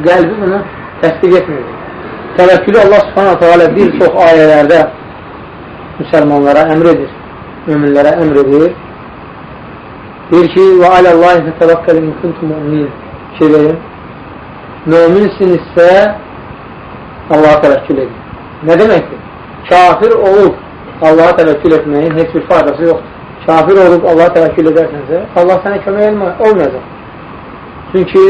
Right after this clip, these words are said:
təvəkküldə olan şərtlərdən biri nədir?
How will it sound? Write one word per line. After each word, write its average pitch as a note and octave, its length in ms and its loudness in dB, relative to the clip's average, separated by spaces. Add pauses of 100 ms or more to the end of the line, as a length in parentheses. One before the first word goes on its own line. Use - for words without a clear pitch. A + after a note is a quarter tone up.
(120)
təvəkküldə F3+ 800 2 (1300)
olan F#3 300 4
şərtlərdən F3+ 680 0
biri F3+ 180 2
nədir? E3 400 0